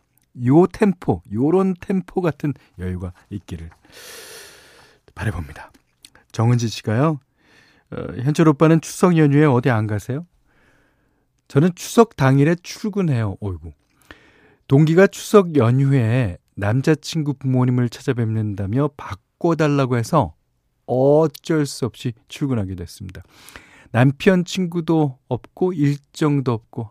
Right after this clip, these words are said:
아, 나도 연애하고 싶은데. <laughs> 자, 연애를 골디랑 하시면 되죠. 저도 추석 연휴, 예, 추석 날, 음, 생방합니다. <laughs> 조민아 씨가요, 어, 친구가 추석 연휴라고 신나서 연락이 왔는데,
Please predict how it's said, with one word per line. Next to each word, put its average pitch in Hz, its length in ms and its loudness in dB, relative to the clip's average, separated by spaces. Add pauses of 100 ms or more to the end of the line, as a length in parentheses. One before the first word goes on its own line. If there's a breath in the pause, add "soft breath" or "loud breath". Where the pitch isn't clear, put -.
아, 120 640 -2
나도 107 300 0
연애하고 104 400 0
싶은데. - 400 -18 (120)
<laughs> - 1500 -10
자, 104 300 0 (400 soft breath)
연애를 135 400 6
골디랑 135 480 4
하시면 110 260 -6
되죠. 90 220 -12 (240)
저도 143 440 4 (160)
추석 - 360 -2 (340)
연휴, 95 280 -2 (320)
예, 95 260 -4 (220 soft breath)
추석 147 440 2
날, 143 400 4 (520)
음, 82 60 -16 (280)
생방합니다. - 680 -12 (140)
<laughs> - 1500 -10
조민아 160 340 8
씨가요, 170 540 8 (240)
어, 143 300 6
친구가 180 420 2
추석 185 340 2
연휴라고 139 760 4
신나서 147 520 2
연락이 110 320 4
왔는데, 85 380 -4